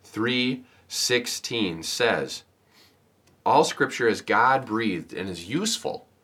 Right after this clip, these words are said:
for teaching, rebuking, correcting, and training in righteousness."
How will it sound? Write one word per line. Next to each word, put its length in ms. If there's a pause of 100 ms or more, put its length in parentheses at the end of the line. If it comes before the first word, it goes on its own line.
(280)
for 220
teaching, 640 (380)
rebuking, 800 (340)
correcting, 720
and 240
training 680
in 340 (100)
righteousness." 1000